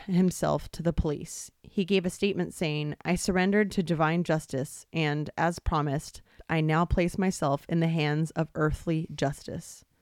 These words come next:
Police who interrogated John reported bizarre incidents during the interview, such as the computer typing zeros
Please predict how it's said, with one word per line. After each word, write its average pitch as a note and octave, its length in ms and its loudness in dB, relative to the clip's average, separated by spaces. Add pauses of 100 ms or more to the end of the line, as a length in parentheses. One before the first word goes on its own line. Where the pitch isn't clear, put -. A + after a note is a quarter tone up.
(220)
Police A3+ 520 2
who B3+ 160 4
interrogated F#3 880 4
John D3 340 0
reported D#3+ 540 2
bizarre E3 560 4
incidents D#3+ 560 0
during D#3 260 2
the E3+ 80 -2
interview, D3+ 480 2
such E3+ 320 0
as E3+ 100 2
the F3 120 0
computer F#3+ 500 2
typing E3+ 460 0
zeros D#3 800 0